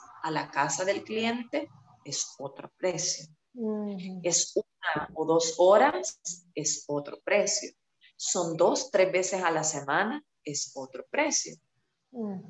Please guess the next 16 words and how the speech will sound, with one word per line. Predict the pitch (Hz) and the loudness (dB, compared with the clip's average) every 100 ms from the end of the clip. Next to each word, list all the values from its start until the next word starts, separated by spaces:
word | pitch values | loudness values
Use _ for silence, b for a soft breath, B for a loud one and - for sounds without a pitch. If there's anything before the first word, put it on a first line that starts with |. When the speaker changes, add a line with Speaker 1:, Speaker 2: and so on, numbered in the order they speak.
| - B B | -16 B B
Speaker 1:
Entonces, | - 214 214 208 - - - | -2 2 2 2 0 -2 0
entre | 226 233 254 277 | 2 2 2 4
nosotros | 320 370 381 359 - 196 247 - - _ _ _ _ _ _ _ _ | 4 2 2 2 2 0 0 -2 -8 _ _ _ _ _ _ _ _
conocemos | - 233 208 208 233 226 247 - - | 4 4 6 2 2 2 0 -2 -4
un | 202 175 | -4 -2
estándar, | 170 - 180 165 175 - 185 | -2 0 4 4 4 2 4
porque | 214 - 165 | 0 0 -8
claro, | - 147 139 233 - | 0 2 4 2 0
también | 185 160 156 160 | -4 -2 -4 -2
entre | 190 220 214 | -4 2 2
nosotros | 214 214 220 202 - | 2 0 0 0 0
como | - 180 175 | 2 4 2
coaches | 196 190 190 175 - | 2 2 2 -2 -4
y | 147 | -4
entrenadores | 185 180 165 160 139 180 214 185 175 - - _ | -4 -2 -4 0 2 6 6 6 2 -2 -8 _
físicos | - 233 - 240 - 226 285 - | -6 -4 -4 -6 -4 -2 -2 -6